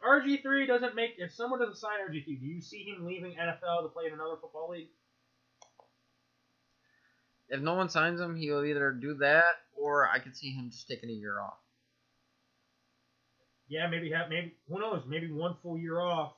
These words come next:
Speaker 1: You know, as long as he doesn't gain any weight, serious amount of weight,
Speaker 2: Right.
Speaker 1: he might be fine.
Speaker 2: Right. Like, um, I don't know, did Jordan Lynch do that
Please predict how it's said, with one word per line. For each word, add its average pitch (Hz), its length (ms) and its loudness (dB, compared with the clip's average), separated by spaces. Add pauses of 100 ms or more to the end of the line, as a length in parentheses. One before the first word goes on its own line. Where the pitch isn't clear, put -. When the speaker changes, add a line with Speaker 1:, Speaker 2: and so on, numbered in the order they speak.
(1080)
Speaker 1:
You 135 80 -8
know, 131 160 -6 (480)
as 143 80 -20
long 156 220 -2
as 147 60 -4
he 151 60 -4
doesn't 156 260 -2
gain 151 260 0
any 151 140 -2
weight, 143 460 0 (420)
serious 151 420 0
amount 143 240 0
of 135 60 0
weight, - 100 8
Speaker 2:
Right. 98 340 8
Speaker 1:
he 151 60 -8
might 151 160 -2
be 131 160 -12
fine. 147 240 -6 (200)
Speaker 2:
Right. 95 160 2 (1000)
Like, 120 200 6
um, 101 400 4 (580)
I 123 80 -6
don't 147 100 -2
know, 135 200 -2
did 113 200 -10
Jordan 147 360 -2
Lynch 135 260 -6
do 156 120 -8
that 151 240 -4